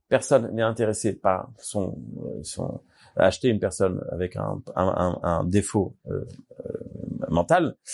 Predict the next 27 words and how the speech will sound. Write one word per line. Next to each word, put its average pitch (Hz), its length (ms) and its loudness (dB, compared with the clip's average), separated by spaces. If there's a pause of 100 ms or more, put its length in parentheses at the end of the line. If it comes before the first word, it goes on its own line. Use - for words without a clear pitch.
(320)
et 104 100 4
puisque 131 320 0
personne 113 460 2 (100)
n'est 98 160 -6
de 98 140 -6
toutes 117 180 -8
les 117 60 -4
façons 101 260 -2
intéressé 98 320 -2
à - 20 4
l'acheter, 127 180 2
donc 135 160 4
elle 135 60 2
n'a 127 80 4
pas 143 120 6
de 151 80 -6
prix, 160 220 -4
donc 113 220 -6
il 110 60 -8
n'y 117 60 4
a 113 40 0
pas 135 120 4
de 110 100 -2
descente 113 380 0
de 107 60 2
prix. - 240 -6 (640)
Ok, 95 200 2